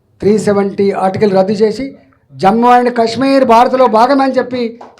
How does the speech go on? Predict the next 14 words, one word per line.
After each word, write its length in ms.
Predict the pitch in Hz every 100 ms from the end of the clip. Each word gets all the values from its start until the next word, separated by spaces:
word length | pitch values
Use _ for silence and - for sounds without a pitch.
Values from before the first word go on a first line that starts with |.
| -
చాటి 160 | 202 220
చెప్పిన 220 | 220 214
బిడ్డ 180 | 185 170
నరేంద్ర 220 | 160 156
మోడీ 220 | 143 123
గారు. 320 | 120 - - - - _ - - _ - _ - - _ - - _ _ _ _ _ _ _ _ _ _ _ _ _ _ _ _ -
పరాయి 320 | 170 202 208
పాలకులు 560 | 190 190 226 220 196 - _ - - _ _ _ _ _ _ _ _ _
ఇవాళ 140 | 165 165
చరిత్ర 580 | 156 180 190 214 220 - _ _ _ _ _ _
మర్చిపోతే 500 | 139 165 180 208 233
మర్చిపోయేది 460 | 208 190 - 226 208
కాదు. 180 | 208 226
అది 160 | -